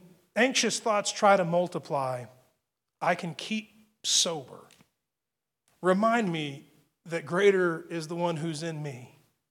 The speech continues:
my King Jesus." Than that which is in the world. Remind me that you've given me authority, that I'm not powerless in any of this situation, that I can pray, I can intercede, I can seek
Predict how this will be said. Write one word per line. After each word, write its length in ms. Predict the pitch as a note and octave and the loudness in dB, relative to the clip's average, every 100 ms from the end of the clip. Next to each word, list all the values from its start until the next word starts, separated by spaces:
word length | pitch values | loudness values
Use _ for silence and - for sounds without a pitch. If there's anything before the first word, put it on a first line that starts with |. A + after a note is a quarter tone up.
| _ | _
my 180 | F3+ F#3+ | 0 0
King 300 | F#3 G3 F3+ | 0 -4 -4
Jesus." 640 | D3+ F3 C#3 G#2+ - - - _ _ _ _ _ _ _ _ _ _ _ _ _ _ _ - | -4 -4 -6 -10 -18 -20 -20 _ _ _ _ _ _ _ _ _ _ _ _ _ _ _ -8
Than 60 | E3 | 0
that 180 | F3+ F#3 | 0 2
which 160 | F3+ | 0
is 140 | E3+ F#3 | -2 -2
in 100 | F#3 | -2
the 80 | |
world. 380 | E3+ F#3 D#3 A#2 - - - | 0 2 0 -2 -12 -20 4
Remind 480 | F3 F3+ A3+ B3+ A3 | 8 10 10 6 4
me 140 | F#3+ | 2
that 100 | F3+ | 0
you've 220 | G3 A#3+ | -4 -6
given 280 | F#3 A#3+ A#3+ | -4 -2 0
me 140 | G#3+ | 0
authority, 500 | G3+ - A3 A#3+ F#3+ | 0 0 0 2 2
that 140 | D3+ D#3+ | 0 2
I'm 220 | E3+ E3 | 2 2
not 260 | G3 A#3 - | 0 -2 -2
powerless 640 | - G#3+ A#3 E3 D3+ - | 0 4 4 2 0 -4
in 100 | F#3 | -4
any 220 | A3 B3 | -4 -2
of 80 | F#3+ | -4
this 160 | D#3+ - | -4 -6
situation, 720 | F3 - E3 D3+ D3 - C3 - - | -6 -6 -6 -6 -6 -8 -10 -16 -8
that 100 | F3+ | -2
I 120 | F#3+ | 0
can 160 | G3 F#3+ | 0 -4
pray, 400 | - A#3+ A#3+ G3+ | 0 2 4 2
I 100 | E3+ | 0
can 160 | E3 F3+ | -4 -4
intercede, 760 | A3 A#3 - - A#3+ A3 E3 - - | -2 -2 -2 -2 -4 -6 -8 -12 -10
I 120 | F#3 F#3+ | -4 -2
can 280 | G3+ F#3 | -2 -4
seek 380 | - - C4+ A#3 | 0 4 4 2